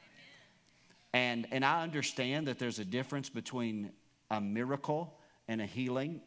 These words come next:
Sometimes a healing is miraculous, or always miraculous, but sometimes healing can be gradual and to a degree progressive, but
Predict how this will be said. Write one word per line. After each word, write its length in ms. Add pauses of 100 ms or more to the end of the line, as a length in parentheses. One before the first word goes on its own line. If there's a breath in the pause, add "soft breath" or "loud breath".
Sometimes 720
a 80
healing 500
is 460 (560 loud breath)
miraculous, 800
or 140
always 640
miraculous, 640
but 160
sometimes 560
healing 400
can 180
be 280 (280 loud breath)
gradual 720 (420 loud breath)
and 440 (160)
to 160
a 40
degree 380
progressive, 840
but 380